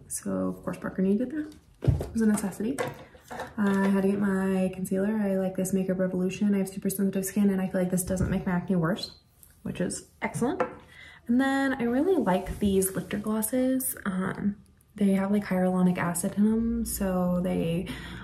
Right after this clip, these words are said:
um, help with the dryness. And I have super dry skin and dry lips, so I think that these are really pretty. And this color was really pretty. This was on sale. I got this for Gracie.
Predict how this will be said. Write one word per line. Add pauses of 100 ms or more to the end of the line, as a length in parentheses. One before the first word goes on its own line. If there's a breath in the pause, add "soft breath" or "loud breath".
(120 loud breath)
um, (120)
help
with
the
dryness.
And
I
have
super
dry
skin
and
dry
lips,
so
I
think
that
these
are
really
pretty.
And
this
color
was
really
pretty. (680 loud breath)
This
was
on
sale. (1500 loud breath)
I
got
this
for
Gracie.